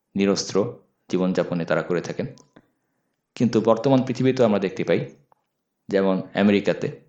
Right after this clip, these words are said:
কিছুতেই তাদের এই অস্ত্র সংক্রান্ত যে নিয়মকানুনগুলো, সেগুলো পরি-, পরিবর্তন করে না। সেখানে যে কোনো স্টোরে গেলেই লোকজন অর্থের বিনিময়ে অস্ত্র কিনতে পারে, অস্ত্র রাখতে পারে।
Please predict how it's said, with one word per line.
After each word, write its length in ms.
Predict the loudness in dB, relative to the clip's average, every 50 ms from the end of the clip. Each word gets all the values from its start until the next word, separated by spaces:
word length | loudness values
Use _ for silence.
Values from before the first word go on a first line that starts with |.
| _ _ _ _ -2
কিছুতেই 400 | -2 0 0 2 2 2 2 4
তাদের 380 | 2 2 2 2 0 0 -2 -2
এই 140 | 0 2
অস্ত্র 240 | 2 2 0 -2 -4
সংক্রান্ত 420 | -4 -4 -4 -2 -2 -4 -2 -2 -2
যে 180 | 0 0 0
নিয়মকানুনগুলো, 640 | 0 0 -2 -2 -2 -2 -2 -2 -2 -2 -4 -4 -4
সেগুলো 540 | -6 -6 -6 -6 -4 -6 -6 -8 -10 -16 -20 _ _ _ _ _ _ _ _ _
পরি-, 320 | -2 -2 -2 -2 -4 -10 -18 _
পরিবর্তন 520 | -2 0 0 2 2 0 0 -2 -4 -4
করে 260 | -2 -2 -2 -2 -2 -2
না। 160 | -4 -6 -6 -10 -16 _ _ _ _ _ -20 _ _ _ _ _ _ -6
সেখানে 480 | -4 -2 0 0 2 2 2 2 2
যে 140 | 2 2 2
কোনো 440 | 2 2 2 2 2 0 -2 -6 -12 -20 _ _
স্টোরে 380 | -18 -4 2 2 4 4 4 4
গেলেই 300 | 4 4 4 4 4 4
লোকজন 320 | 4 2 2 0 -2 -2 -2 -8 -16 _ _
অর্থের 300 | -6 -6 -4 -4 -6 -4
বিনিময়ে 380 | -2 -2 -2 -2 -2 -2 -2 -4
অস্ত্র 280 | -4 -6 -8 -10 -10
কিনতে 220 | -10 -8 -8 -8 -6
পারে, 220 | -6 -4 -4 -2
অস্ত্র 240 | -4 -4 -6 -4 -4
রাখতে 220 | -4 -4 -6 -8
পারে। 240 | -6 -4 -4 -4 -6